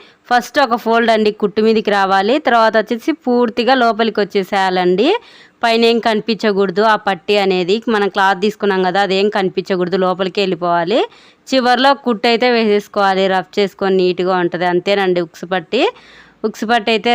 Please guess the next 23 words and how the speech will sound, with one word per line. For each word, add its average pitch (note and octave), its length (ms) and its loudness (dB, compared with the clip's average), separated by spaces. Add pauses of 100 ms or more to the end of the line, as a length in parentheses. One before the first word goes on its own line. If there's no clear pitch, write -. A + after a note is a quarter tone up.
రెడీ G#3 240 2
అయిపోయింది. G3+ 500 0
ఎగస్ట్రా A3 380 0 (120)
ఏదైనా G#3+ 280 2 (100)
పీసులు G#3+ 320 0
ఉంటే G#3 140 0 (100)
కట్ G3 220 -4
చేసేసుకోండి. F#3+ 720 0 (460)
ఇప్పుడు A#3 220 0 (120)
కాజా A3+ 300 0 (100)
పట్టు A#3+ 260 -2
అండి. G#3+ 160 0 (140)
కాజా A3+ 320 2
పట్టు B3 180 0
వచ్చేసి A#3 400 0 (500)
ఆపోజిట్ B3 540 0
నుంచి A3 220 0 (100)
వేసుకోవాలి. G3+ 720 0 (140)
అదేనండి, G#3 580 0
వెనక G3 340 0
సైడ్ A3 260 -2
నుంచి G3 240 -2
వేసుకోవాలి. F#3 500 -2